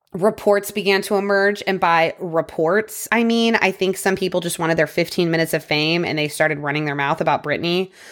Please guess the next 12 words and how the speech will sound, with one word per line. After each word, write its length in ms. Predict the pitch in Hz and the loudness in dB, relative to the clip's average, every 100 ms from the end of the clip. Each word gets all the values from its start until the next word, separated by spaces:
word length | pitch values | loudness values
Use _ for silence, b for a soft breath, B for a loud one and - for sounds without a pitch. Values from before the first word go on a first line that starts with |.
| B B - | B B -2
The 80 | |
media 360 | 190 202 226 220 | 2 2 4 2
started 260 | 220 208 202 | 2 0 2
reporting 520 | 202 - 196 196 185 | 0 0 2 2 2
about 240 | 165 - | 0 0
strange 560 | - - 185 190 190 - | -6 -2 0 2 0 -2
things 380 | 185 185 185 190 | 0 0 0 0
happening 400 | 175 185 180 175 | 0 0 -2 -4
in 120 | 160 | -4
Britney's 380 | 151 139 151 - | -8 -8 -10 -10
professional 680 | - - 220 233 247 240 | -14 0 0 0 0 0
life, 400 | 233 233 233 233 | 0 0 -2 -4